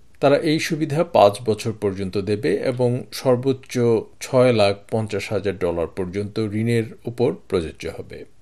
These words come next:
এদিকে আবাসন নীতির জন্য আত্মপক্ষ সমর্থন করে প্রধানমন্ত্রী অ্যান্থনি আলবানিজি বলেছেন,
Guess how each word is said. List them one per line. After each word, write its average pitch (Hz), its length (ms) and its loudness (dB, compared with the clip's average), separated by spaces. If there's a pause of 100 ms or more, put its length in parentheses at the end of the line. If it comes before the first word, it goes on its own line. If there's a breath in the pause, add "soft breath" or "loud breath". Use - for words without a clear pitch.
এদিকে 156 340 4
আবাসন 123 460 4
নীতির 147 380 0
জন্য 143 360 0
আত্মপক্ষ 123 600 -2
সমর্থন 120 560 -2
করে 120 260 0
প্রধানমন্ত্রী 123 760 0
অ্যান্থনি 107 480 -4
আলবানিজি 107 520 -2
বলেছেন, 110 640 -2